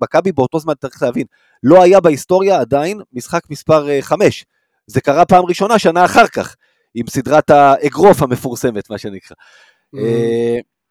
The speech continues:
Speaker 1: אז, אז זה הסיפור הזה, על אחד ועוד אחד, ושגם מיקי הוא בן אדם, אה, טוב, אתם יודעים, הוא, הוא ומי שנולד איתו באותו יום, מייקל ג'ורדן, אז גם ג'ורדן אמר, "אתם יודעים, זוכרים את הזריקות שקלעתי,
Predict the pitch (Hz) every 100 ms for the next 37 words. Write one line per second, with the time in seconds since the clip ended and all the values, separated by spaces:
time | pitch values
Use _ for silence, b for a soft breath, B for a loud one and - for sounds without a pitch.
0 | _ b b b b - 104 127 117 170
1 | 185 - 165 127 131 151 123 113 - 147
2 | 131 135 117 - 170 165 127 - 120 156
3 | 151 156 147 135 120 117 117 143 175 190
4 | 127 120 120 117 120 - _ _ _ _
5 | 127 127 123 147 175 165 185 175 208 151
6 | 156 165 165 143 156 151 151 127 127 -
7 | 151 147 131 143 - 120 147 131 117 107
8 | 139 - 196 190 170 139 120 - 139 185
9 | 135 113 - 208 214 160 151 156 170 160
10 | 147 151 151